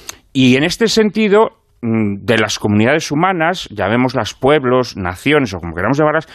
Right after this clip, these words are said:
sí que surge un derecho propio. <laughs> Naturalmente que sí. En España, los diversos pueblos que integran España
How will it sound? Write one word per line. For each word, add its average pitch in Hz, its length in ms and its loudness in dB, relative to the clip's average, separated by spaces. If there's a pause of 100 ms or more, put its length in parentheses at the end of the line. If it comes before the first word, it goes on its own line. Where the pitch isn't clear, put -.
(160)
sí - 200 -4
que 269 140 2
surge 156 440 0
un 156 160 6
derecho 131 480 0
propio. 113 500 -2 (140)
<laughs> - 120 -20
Naturalmente 147 760 -2
que 110 120 -4
sí. 175 320 0 (200)
En 110 140 2
España, 202 540 -2
los 170 160 -4
diversos 156 440 -2
pueblos 226 340 0
que 135 80 0
integran 156 360 0
España 214 400 0